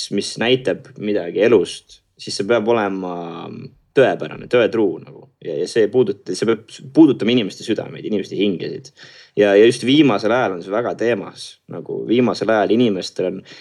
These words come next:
mingi sükene, ma ei tea, kas te olete tähele pannud, äh,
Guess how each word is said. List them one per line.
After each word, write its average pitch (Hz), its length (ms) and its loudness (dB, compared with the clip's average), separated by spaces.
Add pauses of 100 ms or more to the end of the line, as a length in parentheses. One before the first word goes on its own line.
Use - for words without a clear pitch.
mingi 110 220 0
sükene, 98 380 -2
ma 104 100 -2
ei 110 60 2
tea, 117 80 6
kas 101 100 -2
te - 60 -4
olete - 140 -8
tähele 98 260 0
pannud, 98 300 -2 (320)
äh, 87 480 -8